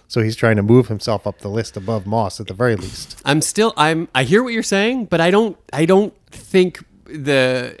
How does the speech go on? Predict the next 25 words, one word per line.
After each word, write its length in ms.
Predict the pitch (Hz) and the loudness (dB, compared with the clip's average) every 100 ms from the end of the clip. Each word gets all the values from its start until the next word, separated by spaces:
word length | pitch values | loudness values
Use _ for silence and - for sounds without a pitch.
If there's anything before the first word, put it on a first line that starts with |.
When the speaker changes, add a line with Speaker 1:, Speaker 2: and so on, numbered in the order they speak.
| 139 | 0
Speaker 2:
I 100 | 147 | 2
don't 180 | 180 | 2
think 200 | - 190 | 2 0
you 80 | 180 | 0
consider 500 | 160 160 - 175 156 | 0 0 0 0 0
somebody 480 | 139 165 151 143 139 | 0 0 2 2 0
you're 220 | 131 131 | 0 0
trying 320 | - 147 135 | 0 0 0
to 80 | 123 | -2
sell 340 | 120 139 123 117 | -4 0 0 0
land 400 | 120 127 123 117 | -2 0 -2 -4
as 300 | 117 110 101 | -6 -6 -6
somebody 420 | 131 117 117 113 | -4 -4 -2 -4
placing 540 | - 123 113 - 110 | -4 -4 -4 -4 -4
an 80 | 113 | -4
order 340 | 123 113 104 | -4 -6 -6
with 220 | 107 104 104 | -10 -16 -18
you. 180 | - 104 | -18 -4
That 220 | 123 117 | -4 -2
seems 400 | - 131 120 110 | -4 -2 -2 -2
like 220 | 117 104 | -2 -2
the 80 | 117 | -6
disconnect 540 | 107 101 - 110 95 | -8 -8 -6 -6 -6
for 120 | - 95 | -10 -12
me. 260 | 92 - | -12 -18